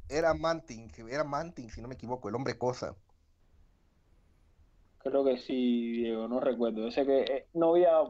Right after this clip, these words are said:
Speaker 2: no había personaje femenino en los Holy Command. Estoy seguro, seguro, seguro.
Speaker 1: ¿Mm? Bueno, por ahí, eh, mm, bueno, entonces, ¿qué habrá sido eso que,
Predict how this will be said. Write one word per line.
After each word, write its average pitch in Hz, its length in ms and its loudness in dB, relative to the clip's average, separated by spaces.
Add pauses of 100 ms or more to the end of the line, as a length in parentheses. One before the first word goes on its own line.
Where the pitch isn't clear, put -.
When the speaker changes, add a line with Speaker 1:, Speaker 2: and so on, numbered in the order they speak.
(120)
Speaker 2:
no 147 140 -4
había 160 140 0
personaje 151 380 -4
femenino 139 600 -2
en 123 140 -4
los 120 140 -2
Holy 131 260 2
Command. 113 400 -4 (840)
Estoy 143 240 2
seguro, 160 340 6
seguro, 151 300 0
seguro. 120 280 0 (920)
Speaker 1:
¿Mm? 110 160 -10 (1600)
Bueno, 117 280 -4
por 107 200 -2
ahí, 135 320 0
eh, 101 340 -2 (960)
mm, 131 240 -2 (240)
bueno, 101 280 2
entonces, 107 360 -2 (460)
¿qué 135 100 2
habrá 127 240 4
sido 120 280 -2
eso 113 240 -2
que, 95 240 -6